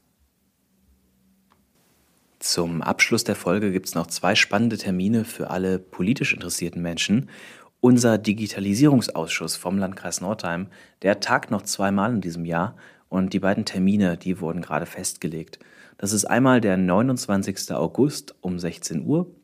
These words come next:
und der achte November um sechzehn Uhr.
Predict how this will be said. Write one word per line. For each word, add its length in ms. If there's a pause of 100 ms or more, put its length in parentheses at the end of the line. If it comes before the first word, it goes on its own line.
(340)
und 280
der 120
achte 220
November 540
um 140
sechzehn 460
Uhr. 200